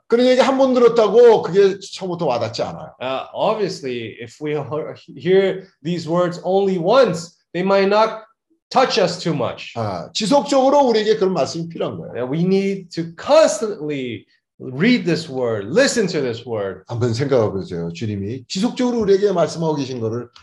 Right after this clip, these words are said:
Speaker 1: 한번 생각해 볼 필요가
Speaker 2: If
Speaker 1: 있어요.
Speaker 2: you think about it, actually the Lord is talking to us constantly, every day, every moment.
Speaker 1: 우리에게 중요한 것은 깨끗한 마음으로 주님의 이름은, 이름을 부르는 형제들과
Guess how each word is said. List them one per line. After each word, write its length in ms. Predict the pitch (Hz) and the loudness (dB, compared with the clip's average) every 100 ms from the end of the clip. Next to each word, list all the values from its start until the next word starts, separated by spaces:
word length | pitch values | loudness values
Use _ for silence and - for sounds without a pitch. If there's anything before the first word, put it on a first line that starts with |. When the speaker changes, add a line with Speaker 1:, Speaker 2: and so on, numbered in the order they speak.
| _ | _
Speaker 1:
한번 380 | - 110 98 90 - _ | -8 -6 -4 -6 -10 _
생각해 340 | - 135 113 95 | -12 -4 -2 -2
볼 160 | 82 | -4
필요가 280 | 85 101 73 | -8 -10 -8
Speaker 2:
If 100 | 98 | -6
Speaker 1:
있어요. 260 | 127 - 127 | -8 -6 -8
Speaker 2:
you 80 | - | 0
think 300 | 214 240 214 | 0 2 2
about 340 | 139 131 131 | 4 4 4
it, 120 | 127 120 | 4 2
actually 400 | 143 - 170 165 | -2 -2 -2 0
the 80 | 165 | 0
Lord 380 | 175 185 196 - | 2 2 2 2
is 280 | 170 - | -2 -4
talking 480 | - 196 214 208 202 190 | -2 2 2 2 -2 0
to 140 | 190 | 0
us 220 | 185 190 | 0 -2
constantly, 840 | - 214 233 233 196 190 151 147 123 - _ | -2 2 2 2 -2 -6 -4 -8 -8 -18 _
every 400 | - 240 226 226 | 2 4 6 4
day, 220 | 196 190 180 | 4 4 4
every 320 | 175 170 175 | 4 4 2
moment. 500 | 165 165 127 92 - _ - | 4 2 0 -6 -12 _ 0
Speaker 1:
우리에게 320 | 202 220 226 | 4 6 4
중요한 380 | - 190 170 156 | 2 2 4 4
것은 440 | 135 151 139 107 | 2 0 0 0
깨끗한 360 | 113 - 254 247 | 0 4 4 4
마음으로 380 | 240 226 233 247 | 4 4 4 2
주님의 420 | - 233 247 254 | 0 0 2 2
이름은, 560 | 240 262 262 269 247 185 - _ | 2 0 -2 -2 -4 -8 -14 _
이름을 320 | - 233 262 233 | 0 2 4 2
부르는 360 | 220 262 269 233 | 2 2 2 2
형제들과 800 | 285 285 269 240 262 262 262 | 2 2 2 4 6 4 0